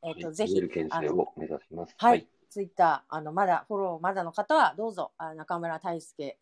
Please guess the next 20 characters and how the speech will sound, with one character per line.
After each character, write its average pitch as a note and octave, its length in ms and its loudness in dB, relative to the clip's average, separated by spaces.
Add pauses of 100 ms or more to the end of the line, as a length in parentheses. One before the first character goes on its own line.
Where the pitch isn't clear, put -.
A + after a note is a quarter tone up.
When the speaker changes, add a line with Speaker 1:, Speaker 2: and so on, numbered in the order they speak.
Speaker 1:
フ F3+ 80 -2
ォ E3 40 0
ロ D3 240 -4
ー D3+ 180 -8
お C#3+ 40 -12
願 D3 140 0
い - 20 -6
い C#3+ 40 -14
た F3 120 0
し - 100 -8
ま A3+ 140 8
す。 - 160 -6 (600)
は A3 120 6
い。 A#3+ 100 4 (300)
と G#3+ 60 0
い - 20 2
う G#3 40 2
こ A3+ 80 2
と G#3 100 2
で、 G3 100 0